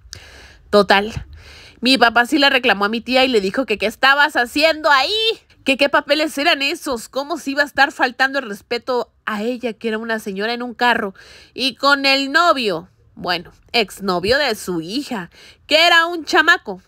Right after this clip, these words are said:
Obviamente ya somos mayores de edad, hermanas, pero pues todavía no pasamos de los veinte años, con eso les digo todo. Y mi tía le doblaba la edad.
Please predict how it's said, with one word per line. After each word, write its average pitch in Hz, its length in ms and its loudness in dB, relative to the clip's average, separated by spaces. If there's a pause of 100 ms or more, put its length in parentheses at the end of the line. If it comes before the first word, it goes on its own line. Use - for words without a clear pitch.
Obviamente 359 520 -2
ya 285 200 -2
somos 262 260 -8
mayores 226 380 -6
de 208 60 -6
edad, 220 180 0
hermanas, 202 420 -4
pero 180 240 -8
pues 180 240 -10
todavía 240 720 0
no 185 260 -8
pasamos 185 380 -6
de 180 80 -6
los 165 160 -12
veinte 208 300 -6
años, - 400 -12
con - 180 -14
eso - 240 -8
les 180 160 -8
digo 170 220 -6
todo. - 260 -12 (480)
Y - 140 -12
mi 320 160 2
tía 320 320 2
le 262 100 0
doblaba 240 480 2
la 220 80 -2
edad. 214 260 0